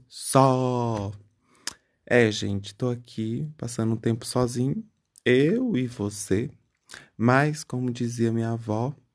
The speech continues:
todo mundo nasce sozinho, né? Eu acho que esse ditado é um pouco errado, porque a gente não nasce sozinho, porque primeiro tem alguém fazendo força, no caso, nossa mãe, pra você sair de dentro dela e dar paz, assim, que ela não aguenta mais aquela barriga.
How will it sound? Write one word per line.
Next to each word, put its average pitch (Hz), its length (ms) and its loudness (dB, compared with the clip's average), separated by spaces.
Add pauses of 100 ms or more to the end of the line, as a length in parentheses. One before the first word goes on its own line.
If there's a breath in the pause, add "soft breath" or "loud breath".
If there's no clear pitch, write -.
(160)
todo 131 220 2
mundo 131 220 -2
nasce 135 220 -2
sozinho, 127 520 -2
né? 120 240 -2 (1040 soft breath)
Eu 208 300 6
acho 143 260 -4
que - 80 -10
esse 120 140 -8
ditado 113 500 2
é 117 40 2
um 120 80 0
pouco 120 260 -4
errado, 113 560 -4
porque 110 680 -2 (920)
a 110 140 0
gente 113 260 4
não 117 160 2
nasce 107 320 -2
sozinho, 117 560 -4
porque 117 300 -8
primeiro 107 420 -2
tem - 160 -4
alguém 104 240 -2
fazendo 101 400 -2
força, - 420 -4
no 95 120 -4
caso, 98 600 -6 (460 soft breath)
nossa 90 300 0
mãe, 95 400 0 (200)
pra 107 200 -4
você 98 520 -2
sair 101 480 -2
de 110 160 -8
dentro 98 340 -4
dela 92 220 -2
e - 20 -2
dar 92 160 -6
paz, 101 400 -4
assim, 98 260 -6
que 98 80 -12
ela 104 80 -6
não 98 80 -6
aguenta 95 200 -6
mais 95 120 -4
aquela 101 240 -6
barriga. 131 420 -2